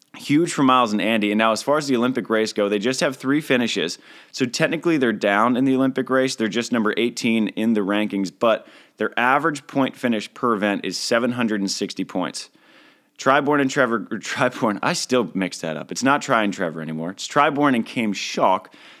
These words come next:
They have the second high, highest average among the American men at four ninety-two per event. Trevor Crabb and Theo Brunner have four eighty-four. I've been talking with Taylor Crabb, Theo Brunner, a bunch of guys about what we think the average finish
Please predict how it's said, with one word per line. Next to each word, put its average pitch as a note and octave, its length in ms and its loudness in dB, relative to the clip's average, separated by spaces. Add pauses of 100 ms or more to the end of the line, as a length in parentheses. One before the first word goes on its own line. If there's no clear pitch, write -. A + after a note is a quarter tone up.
(140)
They B2 80 4
have C3 80 2
the B2 80 0
second C#3+ 320 2
high, B2 400 2
highest A#2 320 0
average G#2+ 400 2
among G#2+ 240 2
the G#2 40 2
American G2+ 360 0
men G2 160 0
at F#2 100 -4
four B2 320 0
ninety-two A#2 840 0 (320)
per D3 200 -2
event. C#3 340 0 (460)
Trevor D3+ 340 2
Crabb B2 300 2
and G#2+ 120 -2
Theo G#2 300 0
Brunner B2+ 480 2
have B2 180 0
four A#2 320 0
eighty-four. F#2+ 600 -2 (500)
I've A#2+ 140 2
been A#2 200 0
talking C#3+ 500 0
with B2 400 0 (380)
Taylor A#2 260 2
Crabb, B2+ 420 4
Theo A2 220 0
Brunner, A#2 360 2
a G#2 40 0
bunch A#2 240 0
of G#2+ 60 -8
guys G#2 240 2
about F#2+ 220 0
what A2 360 0
we B2+ 120 -2
think A2 260 -4
the G2+ 200 -6
average A2 500 -2
finish A2+ 580 -4